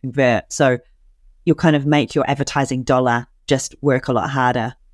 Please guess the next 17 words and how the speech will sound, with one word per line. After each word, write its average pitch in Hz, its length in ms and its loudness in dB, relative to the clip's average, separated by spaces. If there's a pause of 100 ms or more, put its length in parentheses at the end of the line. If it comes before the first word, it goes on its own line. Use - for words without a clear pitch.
(200)
um, 127 300 2
if 143 160 -2
you've 139 120 0
got - 180 -2
a, 123 260 0
a 139 60 2
big 139 340 2
pool 135 260 2
of 120 100 -2
warm 127 200 0
audiences 117 720 -2
to - 180 -4
advertise 117 520 0
to 113 120 -6
at - 100 -8
that - 140 -6
time. 120 360 0